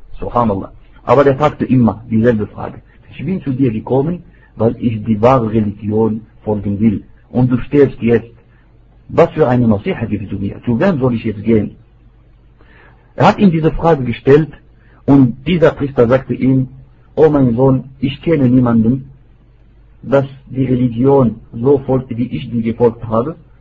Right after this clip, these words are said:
auf Erden, außer ein Mann bei Amuriya." Amuriya ist eine Stadt, die zum römischen Reich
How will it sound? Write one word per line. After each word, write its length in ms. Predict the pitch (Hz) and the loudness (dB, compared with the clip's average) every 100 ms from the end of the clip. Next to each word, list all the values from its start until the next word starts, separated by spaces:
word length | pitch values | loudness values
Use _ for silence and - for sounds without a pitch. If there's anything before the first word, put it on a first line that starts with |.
| _ - | _ -6
auf 140 | 113 - | -4 0
Erden, 380 | 127 120 131 - - - | 2 2 -2 -6 -16 0
außer 520 | 151 151 139 151 156 - - - _ _ _ _ _ _ - _ _ _ _ _ _ _ - _ _ _ - | 2 2 0 -6 -8 -18 -20 -20 _ _ _ _ _ _ -20 _ _ _ _ _ _ _ -20 _ _ _ 0
ein 200 | 127 120 | 2 4
Mann 360 | 123 135 131 107 | 4 2 0 2
bei 200 | 113 110 | 2 4
Amuriya." 580 | 113 113 113 117 101 - - _ _ _ _ _ _ _ _ _ _ _ _ _ _ _ _ | 4 4 4 2 0 -6 -16 _ _ _ _ _ _ _ _ _ _ _ _ _ _ _ _
Amuriya 600 | - 127 135 147 196 208 | -4 0 0 0 0 -2
ist 180 | - - | -2 -4
eine 200 | 139 127 | -2 -2
Stadt, 340 | - 151 165 - _ - | 0 -2 -2 -6 _ -12
die 120 | 127 | -6
zum 140 | 135 113 | -2 0
römischen 460 | 127 131 113 113 | 2 2 0 -2
Reich 260 | 107 120 | 2 2